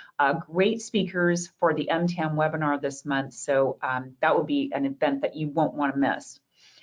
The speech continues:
Uh, just a couple of days later, on January twenty-eighth, the Mortgage Quality and Compliance Committee will be hosting our first webinar of the year, and we'll be talking about the new Q M rule.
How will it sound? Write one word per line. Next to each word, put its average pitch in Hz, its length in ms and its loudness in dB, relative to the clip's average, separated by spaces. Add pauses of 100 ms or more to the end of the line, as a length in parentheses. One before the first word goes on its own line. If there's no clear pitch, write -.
(220)
Uh, 165 220 4
just 226 260 2
a 254 60 -4
couple 269 320 0
of 233 80 -8
days 208 260 0
later, 196 400 2
on 156 160 0
January 165 480 -2
twenty-eighth, 156 680 -4 (420)
the 175 60 0
Mortgage 175 380 4
Quality 160 380 2
and 151 120 0
Compliance 190 600 -4
Committee 170 320 0
will 170 140 2
be 156 120 -2
hosting 151 540 -4
our 220 180 2
first 226 220 -4
webinar 147 420 2
of 135 80 -2
the 139 80 -8
year, 180 360 2 (460)
and 190 100 2
we'll 247 100 4
be 254 120 2
talking 220 400 0
about 175 320 2
the 180 80 4
new 170 300 6
Q 180 300 0
M 196 240 4
rule. - 340 -2